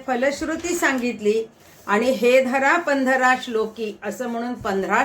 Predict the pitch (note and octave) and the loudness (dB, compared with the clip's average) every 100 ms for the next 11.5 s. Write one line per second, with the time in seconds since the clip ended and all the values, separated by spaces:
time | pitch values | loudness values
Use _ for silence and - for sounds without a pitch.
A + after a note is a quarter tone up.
0 | C4 A#3+ G#3 G3+ F#3+ F#3 A3+ C4+ - - | 0 -4 -2 -2 -2 -2 -2 -2 -8 -20
1 | - - A3+ C4 - G#3+ G3+ A#3 A#3 G#3 | -14 0 2 2 2 0 2 -2 0 0
2 | F#3+ B3 - F#3 F#3 G#3 G3+ E3+ C#3 - | 0 -2 -6 -6 -4 -4 -6 -8 -10 -14
3 | - _ _ - _ _ _ _ _ - | -20 _ _ -20 _ _ _ _ _ -20
4 | - - - G#3+ B3+ B3 G#3 G#3+ A3 A3+ | -20 -10 -2 0 2 0 2 4 4 2
5 | A3+ G#3+ A3 - _ _ _ - G3 C4+ | 0 -2 -4 -6 _ _ _ -16 -6 -2
6 | D#4 F4+ E4+ E4+ D#4+ D#4+ D4 A#3+ C4 C4+ | 4 4 4 2 0 0 0 2 2 2
7 | B3+ G#3+ A#3 A#3+ C4+ G3+ G3+ A3 B3+ C#4 | 0 -2 0 0 -2 -4 -2 0 2 0
8 | A3 A3 A#3 B3 D4 D#4+ B3+ A3 G3+ G3+ | -2 -4 0 0 2 0 0 0 -2 -4
9 | G3+ G3 G3 _ _ _ - F#3+ G#3+ A#3+ | -4 -4 -6 _ _ _ -12 -4 0 4
10 | C4+ C4+ D4+ C4 A#3 A#3 A#3 A#3 A#3 A3 | 4 2 0 -2 -2 0 0 0 -2 -4
11 | - G3 - F#3+ | -4 -6 -4 -2